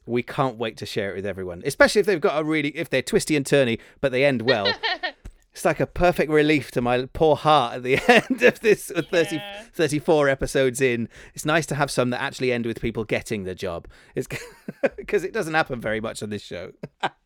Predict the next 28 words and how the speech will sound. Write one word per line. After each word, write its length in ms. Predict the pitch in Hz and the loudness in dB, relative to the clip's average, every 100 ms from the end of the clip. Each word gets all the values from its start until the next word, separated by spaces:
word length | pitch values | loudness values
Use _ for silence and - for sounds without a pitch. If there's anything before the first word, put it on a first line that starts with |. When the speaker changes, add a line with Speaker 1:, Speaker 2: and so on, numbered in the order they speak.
| - _ | -20 _
Speaker 2:
Yeah. 220 | 233 220 202 - - - | -16 -16 -20 -20 -20 -12
Speaker 1:
So, 400 | - - 190 104 _ | -6 2 2 0 _
when 420 | 139 170 208 214 _ | 0 0 0 -4 _
you 520 | 156 139 127 123 120 - | -8 -4 -4 -4 -6 -10
were 400 | 123 117 113 113 | -10 -6 -6 -6
writing 480 | 107 113 107 - 98 | -4 -4 -4 -6 -10
this 320 | 92 - - _ - | -10 -12 -16 _ -6
in 400 | 101 98 95 - | -6 -6 -10 -14
the 80 | 131 | -18
pandemic, 600 | - 104 90 82 82 - _ - _ _ | -10 -10 -10 -14 -16 -20 _ -20 _ _
are 60 | 123 | -2
there 160 | 135 | 0
any 400 | 147 151 151 147 _ _ _ _ - | -2 -4 -6 -8 _ _ _ _ -12
times 600 | 151 131 123 120 117 - _ _ _ _ _ _ | -6 -4 -4 -6 -10 -16 _ _ _ _ _ _
that 260 | - 117 117 | -14 -10 -8
you 120 | 113 | -4
wanted 400 | 110 120 - 117 | -4 -4 -6 -12
to 140 | - 107 | -12 -8
get 180 | 110 - | -8 -8
access 340 | 107 - 107 | -12 -10 -10
to 80 | 113 | -8
something 260 | - 101 110 | -10 -8 -8
that 120 | - | -8
you 100 | 110 | -10
couldn't 600 | - 165 127 90 - - _ _ | -4 -4 -2 -8 -12 -20 _ _
get 140 | - - | -10 -8
access 380 | 104 - 104 - | -10 -10 -14 -10
to 260 | 110 95 | -8 -8